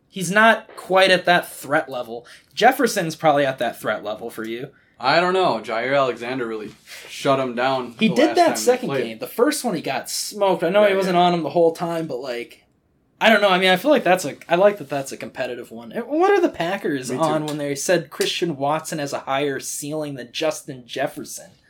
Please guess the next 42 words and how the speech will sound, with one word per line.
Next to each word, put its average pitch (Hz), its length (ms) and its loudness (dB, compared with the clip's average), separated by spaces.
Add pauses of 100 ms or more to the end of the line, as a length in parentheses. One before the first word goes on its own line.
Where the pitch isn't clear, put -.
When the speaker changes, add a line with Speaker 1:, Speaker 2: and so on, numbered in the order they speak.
(1080)
Speaker 1:
I 254 80 0
mean, 285 120 6
I 233 80 8
know 277 200 6
he 269 100 2
had 226 80 6
a 165 120 0
crazy 302 600 4
little 175 480 2
run 247 320 2
there, 135 240 0
but 120 400 -8
Speaker 2:
I 139 100 2
will 151 120 0
not 135 240 0
speak 113 260 -12
for 107 140 -14
that. 101 260 -10
Speaker 1:
<laughs> - 880 -6
I 277 40 2
mean, 294 180 4
the 285 80 4
du-, 262 360 2
the 294 120 -4
dude's, 254 280 0
like, 233 220 6
outpacing 208 640 2
Randy 185 320 2
Moss. 165 440 4
Like, 139 180 -6
who 294 240 4
the 262 160 4
hell 240 260 4
has 233 220 6
a 214 80 2
higher 220 300 4
floor 220 320 4
than 202 140 -4
that? 190 340 2
Like, 160 160 -6
that's 196 240 -4
crazy. 233 720 -6